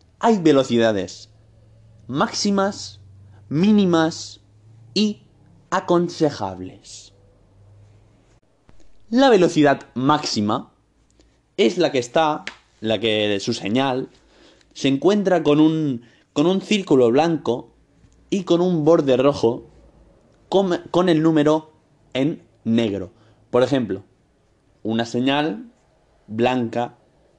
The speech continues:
borde rojo, con el número negro que pone treinta. No podremos sobrepasar los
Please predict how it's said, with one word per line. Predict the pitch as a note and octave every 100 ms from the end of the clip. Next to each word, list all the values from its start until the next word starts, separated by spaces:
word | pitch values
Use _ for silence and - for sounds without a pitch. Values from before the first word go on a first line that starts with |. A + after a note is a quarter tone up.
| -
borde | G#2+ G#2+ B2 A#2+ A2+
rojo, | A2+ C3 A2 B2 C3+ _ _ _ _ _ _ _ _ _
con | F3+ G3+
el | D3+
número | C#3 E3 C#3+
negro | C3+ D#3 D#3+
que | C#3+
pone | C3 D3+ C#3+
treinta. | B2 B2 A2+ G2 F#2 _ _ _ _ -
No | B2+ D3 F#3
podremos | D#3 C3 C3+ D3+ A#2+ F#2 - -
sobrepasar | - A3 G3+ C3+ - - A#2 A#2 - _ _ _ _ _ -
los | A2 C3+ D#3 -